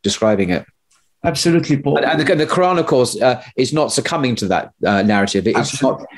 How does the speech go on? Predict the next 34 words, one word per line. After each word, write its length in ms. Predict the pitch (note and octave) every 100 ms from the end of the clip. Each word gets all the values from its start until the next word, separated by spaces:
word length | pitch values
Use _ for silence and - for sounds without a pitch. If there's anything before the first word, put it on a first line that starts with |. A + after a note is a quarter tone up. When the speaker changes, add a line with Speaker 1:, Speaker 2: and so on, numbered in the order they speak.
| -
Speaker 1:
it's 160 | C3 E3
not 160 | D3
following 400 | - F3 D3 C3
that 180 | B2+ G#2+
trend. 440 | - D3+ F#3+ B3 - - -
Is 140 | C3+ D3
actually, 640 | A#2+ - C3 C3 A#2+ - _ _ -
um, 520 | A#2 A2+ A#2 A#2+ A2
is 320 | B2 A#2+ B2+ A2+
actually 460 | G#2+ - A2+ G#2
g-, 140 | G#2+ A#2
giving 260 | B2 A2+
a 60 | A2
more, 340 | A2+ A2+ - _ - -
perhaps 180 | - -
sober, 540 | - D3+ D3 C3+ C3+
more 260 | A2+ G2 G2
realistic, 720 | G2+ G#2+ B2 - C3+ B2 -
perhaps 500 | G#2+ A#2+ G#2 - - -
a 60 | G#2+
historically 720 | B2 - - C3 A#2+ A2+ G#2+
plausible 800 | - F#3 G3 G#3 C3+ G2 F#2 -
account 500 | - A2+ G#2+ G#2+ - - - -
than 140 | A#2+ A#2
the 60 |
later 360 | A#2+ B2 B2 B2+
embellished 800 | A2+ G#2+ G2+ - C3 A#2+ - -
account 400 | G#2 A2 G2 G2
we 100 | G#2+
see 160 | G2+ A2
in 80 |
the 60 | G2+
biblical 340 | C#3 B2 A2
narratives, 500 | G2 F#2+ F#2 F#2+ F2+